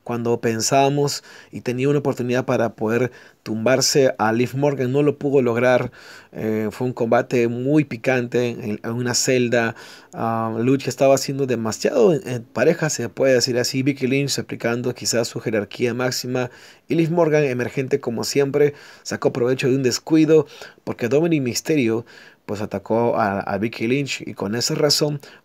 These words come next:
pues, Liv Morgan ganó esa noche de Raw y retuvo el campeonato mundial femenino.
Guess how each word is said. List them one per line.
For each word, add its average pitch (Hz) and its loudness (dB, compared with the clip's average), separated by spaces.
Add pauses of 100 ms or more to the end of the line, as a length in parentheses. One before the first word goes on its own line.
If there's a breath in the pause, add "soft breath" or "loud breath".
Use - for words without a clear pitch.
pues, 196 -2
Liv 139 0
Morgan 147 2
ganó 120 0
esa 127 0
noche 135 2
de 120 2
Raw 139 0 (340 loud breath)
y 131 -2
retuvo 127 -2
el 135 4
campeonato 123 -2
mundial 113 -2
femenino. 98 -6